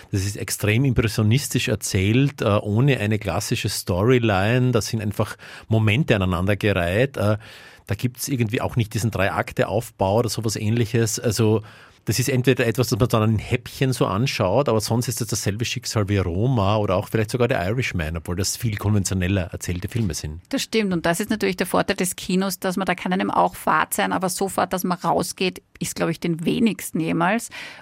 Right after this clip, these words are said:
Speaker 2: Und dass man aber auf Pause drückt oder sagt, „Na, heute bin ich nicht in der Stimmung“, kann, glaube ich, eher schneller mal passieren. Und deswegen glaube ich auch, das wäre ein, wie sagt man, ein Rohrkrepierer auf einem Streaming-Service.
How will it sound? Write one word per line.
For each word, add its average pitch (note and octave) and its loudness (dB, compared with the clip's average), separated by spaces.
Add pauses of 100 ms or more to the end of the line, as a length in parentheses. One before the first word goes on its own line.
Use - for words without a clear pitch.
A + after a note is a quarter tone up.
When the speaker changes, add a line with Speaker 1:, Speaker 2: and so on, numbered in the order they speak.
Speaker 2:
Und F#3+ 0
dass F3+ 2
man G3 4
aber F3 4
auf F3 0
Pause G3+ 4
drückt F#3 0
oder F#3 0
sagt, F3+ 0
„Na, F3+ 4
heute F3+ 2
bin F3+ 0
ich F#3 -4
nicht F3+ -4
in F3 -4
der F3 -2
Stimmung“, F3+ -2
kann, E3+ -4
glaube E3+ -2
ich, F3+ -6
eher E3 2
schneller D#3+ 0
mal E3+ -2
passieren. F#3 -4
Und F#3 -2
deswegen F3 -2
glaube E3 -6
ich E3+ -6
auch, E3 -4
das E3+ -6
wäre D#3+ 0
ein, E3 0 (320)
wie - -8
sagt F3+ -6
man, F#3 2
ein E3+ 2
Rohrkrepierer E3+ 0
auf E3+ -4
einem E3+ -4
Streaming-Service. F3 -4